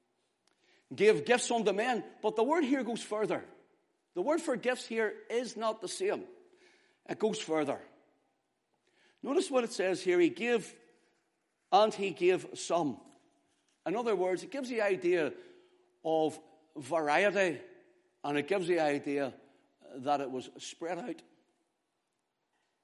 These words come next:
that it was more than the twelve. The word here, gifts, in the Greek New Testament is not the word charisma.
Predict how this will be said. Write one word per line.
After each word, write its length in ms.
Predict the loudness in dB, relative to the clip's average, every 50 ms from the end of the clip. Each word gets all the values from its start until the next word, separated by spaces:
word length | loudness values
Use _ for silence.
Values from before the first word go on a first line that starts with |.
| _ _ _ _ _ _ _ _ _ _ _ _ _ _ _ _ _ _ _
that 100 | -14 -12
it 60 | -8
was 160 | -8 -8 -4
more 300 | -2 0 0 2 2 2
than 140 | 0 0 -2
the 80 | -4 -4
twelve. 460 | -4 -4 -4 -2 -2 -2 -2 -6 -12 -16 -20 -20 _ _ _ _ _ _ _ _ _ _ _ _ _ _ _ _ _ _ _ _ _ _ _ _ _ _ _ _ _ _ _ _ _ _ _ _ _ _ _ _ _ _
The 80 | -2 2
word 180 | 2 4 4 4
here, 320 | 4 2 2 0 -2 -4 -10 -16 -8 -2
gifts, 400 | 0 0 2 0 -2 -8 -10 -10
in 240 | -6 -4 -2 0 0
the 120 | 0 0
Greek 340 | -2 -2 0 -2 -2 0 0
New 120 | -2 -2
Testament 640 | -2 -2 -4 -6 -6 -6 -6 -8 -8 -8 -8 -8 -10 -14 -20 _ _ _ _ _ _ _ _ _ _ _ _ _ _ _ _ _
is 200 | -6 -6 -6 -4
not 280 | -2 0 0 0 -2 -2
the 80 | -4 -2
word 380 | -2 -2 -2 -4 -6 -8 -14 -12
charisma. 540 | -10 -8 -6 -6 -6 -6 -6 -6 -6 -8